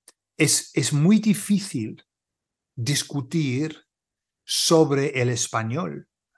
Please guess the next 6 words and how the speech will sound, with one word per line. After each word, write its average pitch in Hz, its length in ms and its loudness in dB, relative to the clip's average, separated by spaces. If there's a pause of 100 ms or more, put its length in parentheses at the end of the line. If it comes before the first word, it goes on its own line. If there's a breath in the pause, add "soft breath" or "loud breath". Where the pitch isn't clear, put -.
(140)
porque 127 380 -2
el 123 80 0
español 139 640 -2
es - 300 -8
tan 170 500 -6 (800)
fluido, 135 720 -4